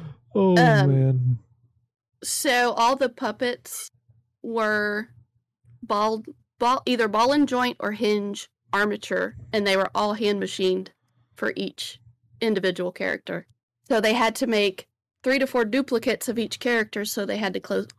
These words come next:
Speaker 2: close to two hundred different characters.
Speaker 1: Whew,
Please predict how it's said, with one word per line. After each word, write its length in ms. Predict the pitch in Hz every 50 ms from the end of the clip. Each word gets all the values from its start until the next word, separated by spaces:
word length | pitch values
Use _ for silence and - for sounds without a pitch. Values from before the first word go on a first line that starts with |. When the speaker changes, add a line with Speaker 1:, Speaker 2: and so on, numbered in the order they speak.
| _ -
Speaker 2:
close 280 | - - 240 240 233 -
to 100 | - 214
two 340 | - - - - 262 254 240
hundred 420 | 254 226 226 214 202 190 240 - _ _ _ _ _ _ -
different 560 | - 233 214 - 226 202 185 - - - - _ _ _ _ -
characters. 640 | - - 196 185 180 - - - - - - - - _ _ _ _ _ - - -
Speaker 1:
Whew, 120 | - 123